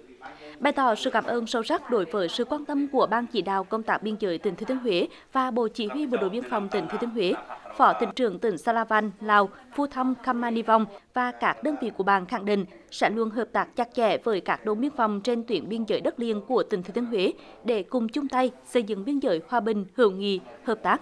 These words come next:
và phát triển. Dịp này, tỉnh Thừa Thiên Huế đã trao các phần quà gồm các nhu yếu phẩm và vật tư y tế tặng lực lượng chức năng và nhân dân nước bạn Lào. Trong các ngày từ ngày bốn đến ngày sáu tháng tư,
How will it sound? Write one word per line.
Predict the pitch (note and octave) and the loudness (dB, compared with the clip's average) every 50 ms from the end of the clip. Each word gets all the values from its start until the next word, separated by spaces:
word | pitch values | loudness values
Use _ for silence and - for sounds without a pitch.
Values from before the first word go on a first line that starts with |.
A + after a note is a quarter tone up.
| - - - | -2 -6 -6
và | A#3+ A3 G#3 G3+ | -4 -2 -2 -2
phát | - F#3 D3 - - | -2 -2 -2 0 2
triển. | A3+ G#3+ F#3+ D3+ - - - - - - - - - - - - - - - - | 2 2 2 -2 -6 -16 -20 -20 -18 -16 -16 -14 -14 -14 -14 -14 -14 -12 -8 -4
Dịp | A3 B3+ A#3+ | -2 0 0
này, | B3+ C4 C4 B3+ C4 | 0 0 0 0 0
tỉnh | B3+ C#4+ B3+ G3+ | 0 0 0 0
Thừa | F3+ C4 | -2 -2
Thiên | - F4+ F#4 | -2 -2 -2
Huế | D#4 D4 G#3 E3+ | 0 0 0 0
đã | E3 A3 G#3 E3 | 0 0 0 0
trao | - - A3 G#3+ | 0 -2 -4 -2
các | - G3 D#3 - | 0 -2 -2 -2
phần | - A3+ G3+ | -4 -6 -2
quà | - A3 A3 A3 G#3+ - - - - A3 | 2 4 6 6 4 2 -4 -16 -6 2
gồm | A#3 B3+ B3 A#3+ A#3+ | 4 4 4 4 2
các | - C4+ C4 - - | 2 2 2 2 0
nhu | - C4 D#4 | 0 0 2
yếu | D4+ A3+ D#3+ | 2 2 2
phẩm | - B3 A3+ G3+ F3 - - | 2 2 2 2 0 -2 -2
và | A3+ G#3+ G#3+ G#3+ - | -2 -2 -2 -2 -2
vật | G#3 F#3+ G3 - | -4 -4 -2 -2
tư | A3+ G#3+ | -2 -2
y | G#3+ A3+ | -2 0
tế | - G#3 F3+ G3 D4+ - - - - - | 0 0 0 0 0 -4 -8 -18 -4 -2
tặng | A#3 A#3 A3+ A3+ | 0 0 0 -2
lực | A3+ A3 - | -4 0 0
lượng | A3 G#3+ | 0 0
chức | G#3+ E4 E4 - | 0 -4 -4 -2
năng | A#3+ A3+ A#3+ A3+ G3 - | -2 -2 -2 -2 -4 -4
và | - A3 G#3 G3+ | -2 0 0 0
nhân | G3 G#3 B3 B3+ A3 | 0 -2 -4 -2 -2
dân | B3 A#3 A#3 A3+ | -2 -2 -2 -2
nước | A3 G#3 - - | -2 -2 -4 -4
bạn | F3+ F3+ | -6 -6
Lào. | F3 F#3+ F#3+ F#3 F3+ - _ _ _ _ _ - A#2 - - - G2+ G2+ G#2 - - - - - - - - - _ _ _ _ - - - - - - - - - - | -2 -2 -2 -2 -2 -8 _ _ _ _ _ -20 -20 -20 -20 -20 -20 -20 -20 -20 -20 -20 -20 -20 -20 -20 -20 -20 _ _ _ _ -20 -20 -20 -20 -20 -20 -20 -20 -2 4
Trong | - E4+ D#4+ | 6 6 8
các | E4+ D4 - - | 8 6 4 4
ngày | C4 C4+ C#4 C#4 D4 | 2 2 2 2 2
từ | C#4+ | 2
ngày | C4+ C4+ C4 | 2 2 4
bốn | A3 G#3+ F#3 F#3 F#3+ | 4 2 2 2 2
đến | G#3 F#3+ F3 F3+ | 0 0 0 -2
ngày | G#3+ A#3+ A#3+ | -2 -4 -4
sáu | A#3 - G3 E3 | -2 0 -2 0
tháng | - A#3 F#3 F3+ | 0 -4 -6 0
tư, | - A#3 B3 | 2 4 4